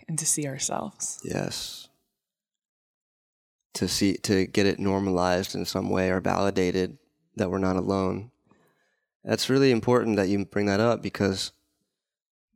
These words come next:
Speaker 2: uh, a really wise man once told me that there are some doors within our minds and our hearts that we can't unlock ourselves. And it just takes someone to either relate with you or to believe in you, um,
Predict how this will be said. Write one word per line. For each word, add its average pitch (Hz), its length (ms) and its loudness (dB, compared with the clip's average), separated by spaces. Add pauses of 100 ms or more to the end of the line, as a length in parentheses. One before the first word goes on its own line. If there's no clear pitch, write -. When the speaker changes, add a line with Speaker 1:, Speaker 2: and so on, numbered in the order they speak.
(100)
Speaker 2:
uh, 98 220 -2
a 104 80 2
really 113 180 4
wise 98 380 4
man 95 240 4
once 95 200 -2
told 95 200 -2
me 95 100 0
that 92 200 0
there 95 140 2
are 95 40 0
some 95 300 -2
doors 95 480 0 (140)
within 101 280 -2
our 92 100 2
minds 92 380 0
and 98 80 -2
our 92 60 0
hearts 98 320 -4
that 92 60 0
we 95 100 -2
can't - 260 -4
unlock 90 340 -4
ourselves. - 560 -10 (1300)
And 101 80 0
it - 40 -2
just 107 200 -4
takes - 260 0
someone 98 420 0
to 92 120 -6
either 95 420 0 (560)
relate 101 360 0
with - 200 -6
you 98 240 -8 (480)
or 95 360 -2
to 95 600 0 (340)
believe 101 380 0
in 101 140 2
you, 95 300 -2 (1300)
um, 92 540 -8